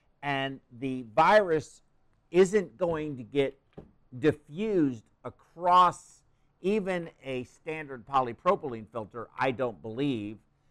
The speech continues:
and I am confident it's not gonna separate from the blood and just find its way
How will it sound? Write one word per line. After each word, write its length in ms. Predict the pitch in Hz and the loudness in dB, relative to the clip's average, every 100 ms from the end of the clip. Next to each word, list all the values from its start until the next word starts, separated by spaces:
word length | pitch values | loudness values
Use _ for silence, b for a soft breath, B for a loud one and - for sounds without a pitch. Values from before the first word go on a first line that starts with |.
| _ _ _ _ _ _ _ - | _ _ _ _ _ _ _ -2
and 200 | 143 139 | 0 2
I 240 | 135 131 107 _ _ _ _ _ _ 139 | 0 -4 -8 _ _ _ _ _ _ -8
am 260 | 135 113 _ | -6 -6 _
confident 600 | - 190 214 - 135 123 | -6 -2 -2 -6 -12 -10
it's 200 | 123 - | -10 -4
not 200 | 143 131 | -2 -2
gonna 200 | 139 123 | -6 -8
separate 640 | - 180 - 143 139 117 | -2 0 0 0 -4 -4
from 160 | - 120 | -16 -14
the 80 | 113 | -12
blood 460 | 98 123 117 117 - | -2 4 6 6 2
and 160 | 127 107 | -4 -4
just 220 | 120 - _ _ _ _ _ _ | -10 -12 _ _ _ _ _ _
find 340 | 165 160 165 139 | 2 2 2 -2
its 200 | 131 - | -6 -4
way 360 | 131 120 120 | 0 0 0